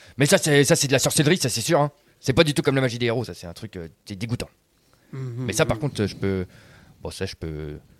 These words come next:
Speaker 1: je peux te dire que je savais pas ce que c'était et dire que ça, c'était dégoûtant. Alors, euh, bon, euh, l'hygiène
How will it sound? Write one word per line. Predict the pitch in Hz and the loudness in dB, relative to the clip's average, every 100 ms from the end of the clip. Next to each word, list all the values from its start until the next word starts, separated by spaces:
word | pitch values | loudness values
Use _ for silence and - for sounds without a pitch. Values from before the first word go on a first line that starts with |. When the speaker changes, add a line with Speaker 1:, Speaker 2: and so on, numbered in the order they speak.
| _ _ _ _ | _ _ _ _
Speaker 1:
je | - | -6
peux | - | -2
te | 113 | 2
dire | - | 2
que | |
je | - | 2
savais | 117 113 | 0 0
pas | 135 | 0
ce | |
que | 135 | 0
c'était | 113 101 120 139 147 _ - | -2 -2 -2 -2 -6 _ -6
et | 107 107 | -2 -2
dire | 95 120 | -2 -4
que | - | -2
ça, | 101 92 92 82 | -2 -2 -4 -6
c'était | 92 90 | -10 -10
dégoûtant. | 87 82 101 120 87 | -8 -6 -2 -2 -2
Alors, | 85 82 85 | -6 -6 -4
euh, | |
bon, | 90 104 92 | -4 -6 -6
euh, | 87 90 | -6 -6
l'hygiène | 90 101 139 | -4 -2 -2